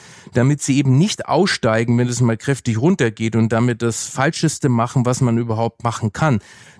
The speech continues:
Denn seine Strategie auch in Stressphasen durchzuhalten, ist bei der Geldanlage ein entscheidender Erfolgsfaktor, wenn nicht sogar der Erfolgsfaktor schlechthin.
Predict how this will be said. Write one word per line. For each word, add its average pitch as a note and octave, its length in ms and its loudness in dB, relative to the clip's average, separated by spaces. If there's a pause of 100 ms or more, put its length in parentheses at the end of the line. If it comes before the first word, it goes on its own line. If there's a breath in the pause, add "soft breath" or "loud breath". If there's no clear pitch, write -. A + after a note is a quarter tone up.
Denn B2 120 2
seine C#3 260 0
Strategie B2 880 -2
auch D#3 220 0
in A#2 140 0
Stressphasen B2 1040 -2
durchzuhalten, G#2+ 1000 -2
ist - 300 -4
bei B2 120 2
der A#2 160 0
Geldanlage B2+ 920 0
ein A2 180 0
entscheidender B2 840 0
Erfolgsfaktor, F#2 960 -6 (340 loud breath)
wenn A#2+ 200 2
nicht D3+ 200 0
sogar A#2 520 -2 (200)
der C3+ 300 2
Erfolgsfaktor A#2 960 -4
schlechthin. - 720 -6